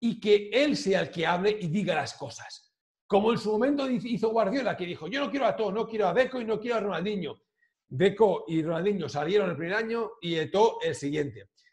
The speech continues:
Pero lo dijo muy claro en rueda de prensa. A ver si Koeman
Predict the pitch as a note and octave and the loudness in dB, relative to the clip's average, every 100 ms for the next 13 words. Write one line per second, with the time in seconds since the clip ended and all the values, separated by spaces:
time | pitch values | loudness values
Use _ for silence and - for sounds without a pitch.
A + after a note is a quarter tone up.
0 | _ _ _ _ _ F3+ E3+ E3 G3 G3+ | _ _ _ _ _ 0 2 4 4 4
1 | C#4 G#3 E3 A3 A#3 F3+ G#2+ - - F3 | 2 0 -2 2 2 0 -8 -12 -6 -2
2 | G3 A3 E3+ D3 C4+ A3+ A#2+ F#2 _ _ | 2 2 2 2 2 2 -4 -12 _ _
3 | _ _ A2 D#3+ - E3 G3+ F#3+ G3 | _ _ -2 0 0 -2 0 0 0